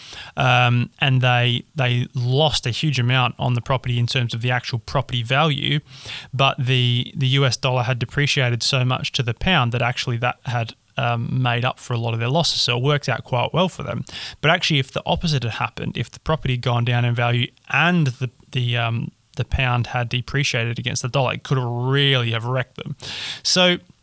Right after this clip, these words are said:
you know, it is one of those ones where, from my perspective, you, if you can get rid of that risk, you just should. You know, you can still take, um, take risk with the money in terms of investing it, but that's a lot more predictable.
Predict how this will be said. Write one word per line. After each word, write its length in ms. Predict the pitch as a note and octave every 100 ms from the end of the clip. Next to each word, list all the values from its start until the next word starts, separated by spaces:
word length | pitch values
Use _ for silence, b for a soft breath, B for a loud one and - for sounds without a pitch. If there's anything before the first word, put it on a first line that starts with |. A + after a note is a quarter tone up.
| _ _ _ _ -
you 100 | G#3
know, 100 | F#3+
it 200 | C#3 F3
is 120 | F#3+ E3
one 140 | F3
of 40 |
those 160 | D3+ C#3+
ones 220 | G3 D3+
where, 400 | C3 C#3 C3+ C3 - _ -
from 180 | D3
my 160 | C3+ D#3
perspective, 480 | C#3+ - B2+ - A#2+
you, 80 | C#3+
if 320 | - E3 D3+
you 100 | C#3+
can 400 | - F#3+ G3 D#3+
get 140 | C3
rid 100 | C3
of 60 | B2
that 180 | A#2+ C#3
risk, 300 | D3 - -
you 140 | C#3+
just 200 | C3+ F3
should. 480 | - - C3+ - - B B B -
You 80 | B2+
know, 160 | B2 B2
you 140 | D#3+ C#3
can 160 | D3
still 240 | - E3+ E3+
take, 480 | D#3 C#3+ C3+ - C3
um, 360 | A#2+ A2+ A2 - -
take 260 | - C3
risk 240 | B2 B2 -
with 100 | B2
the 60 |
money 320 | B2 B2 A#2+ B2
in 100 | A#2
terms 200 | B2+ A2+
of 80 | G#2+
investing 540 | G#2+ C3 C#3+ - A2+
it, 180 | C3+ - B B B -
but 120 | C3+
that's 240 | D#3 -
a 40 | D#3
lot 160 | C3
more 160 | B2 A#2+
predictable. 640 | - C#3 G#3+ - - -